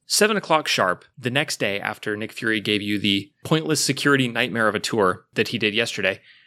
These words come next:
he takes you to an area called the main testing floor and finally explains to you what the Cavalier is.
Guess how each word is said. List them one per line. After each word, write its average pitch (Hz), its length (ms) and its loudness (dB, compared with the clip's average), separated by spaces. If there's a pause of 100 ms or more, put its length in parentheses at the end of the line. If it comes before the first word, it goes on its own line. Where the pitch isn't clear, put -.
he - 120 -6
takes 196 240 0
you 165 80 -6
to 135 80 -4
an 127 160 -6
area 107 220 2
called 98 240 -6
the 98 40 -10
main 123 260 -4
testing 107 400 -6
floor 90 440 -2
and 110 100 -4
finally 170 380 -4
explains 127 460 -4
to - 100 -4
you - 20 -2
what 110 120 -2
the - 40 -14
Cavalier 98 500 -4
is. - 320 -6